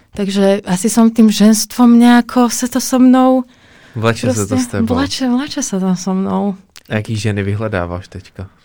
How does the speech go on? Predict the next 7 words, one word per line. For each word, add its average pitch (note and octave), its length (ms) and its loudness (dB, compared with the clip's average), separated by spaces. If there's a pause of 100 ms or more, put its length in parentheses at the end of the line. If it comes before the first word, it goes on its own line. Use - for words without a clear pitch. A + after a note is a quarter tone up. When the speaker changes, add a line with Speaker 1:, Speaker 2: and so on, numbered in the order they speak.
(160)
Speaker 1:
Ja G#3+ 100 -14
si - 140 -14
myslím, G#3+ 300 -2
že G#3 240 -2
oni G#3 240 2
vyhľadávajú G3 720 0
mňa. F3+ 340 0